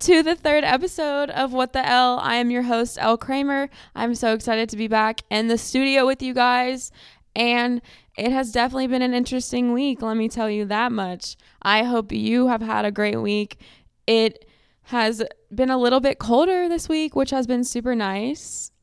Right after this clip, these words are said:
I was not expecting that because I've just been wearing, you know, the usual tank top and shorts combo, like, every single other day in Louisiana because it is a little toasty out,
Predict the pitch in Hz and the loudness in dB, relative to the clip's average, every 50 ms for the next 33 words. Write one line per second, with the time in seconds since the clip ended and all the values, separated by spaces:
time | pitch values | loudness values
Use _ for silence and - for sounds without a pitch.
0 | _ - 202 208 208 214 208 214 220 214 214 208 208 208 - - 214 208 - 214 | _ 0 0 2 2 2 2 2 2 0 0 -2 -2 -4 -6 -6 -6 -6 -6 -6
1 | 214 226 226 233 240 254 - - - _ - 233 220 233 220 214 208 208 208 208 | -4 -4 -4 -4 -4 -4 -4 -6 -8 _ -8 -6 -4 -2 -2 -2 -2 -4 -4 -6
2 | 208 202 - - - _ _ _ _ _ _ _ _ - 202 214 214 208 190 220 | -8 -10 -12 -14 -16 _ _ _ _ _ _ _ _ -4 -2 -2 0 -2 -4 -6
3 | 220 - 226 220 214 208 208 208 202 208 208 202 202 196 196 190 190 202 202 196 | -6 -4 -2 -2 0 0 0 0 0 0 -2 -2 -2 -2 -2 -2 -2 -4 -6 -8
4 | 226 - _ _ _ - 214 208 214 214 220 208 214 208 202 202 196 - 220 214 | -10 -14 _ _ _ -2 -2 0 0 0 0 0 -2 -2 -2 -2 -2 -4 -4 -4
5 | 208 214 - 226 208 202 202 - 214 202 202 202 - 214 196 196 202 - - - | -4 -6 -4 -2 -2 -2 0 -2 -2 -4 -4 -4 -2 -2 -2 -2 -2 -4 -6 -4
6 | 226 208 208 208 208 208 208 208 202 208 214 214 - _ - - - _ _ _ | -2 -2 0 0 0 2 2 2 2 0 0 -4 -8 _ -20 -20 -20 _ _ _
7 | _ _ _ _ _ 208 208 208 208 202 202 202 202 214 202 214 208 202 202 202 | _ _ _ _ _ -2 -2 0 0 -2 -2 -2 -4 -6 -6 -6 -6 -6 -4 -4
8 | 202 196 202 196 196 196 196 196 196 190 196 196 196 202 190 196 196 190 190 185 | -4 -4 -4 -4 -4 -4 -4 -4 -6 -6 -6 -4 -6 -6 -6 -6 -6 -6 -6 -6
9 | 185 190 185 190 196 - 196 190 190 185 185 185 185 185 - - - - _ _ | -6 -6 -6 -8 -8 -6 -6 -4 -4 -4 -4 -4 -6 -8 -12 -16 -16 -18 _ _
10 | _ _ _ _ _ - - 247 254 262 269 269 240 233 - - - - _ _ | _ _ _ _ _ -2 0 2 2 2 2 0 -2 -4 -8 -10 -12 -14 _ _
11 | _ _ _ _ _ _ _ - 247 254 269 269 277 269 - 277 262 254 - - | _ _ _ _ _ _ _ -2 0 4 4 6 4 4 4 4 4 4 4 2
12 | - - 320 311 269 226 202 185 190 - | 0 -2 2 4 4 4 4 2 0 -6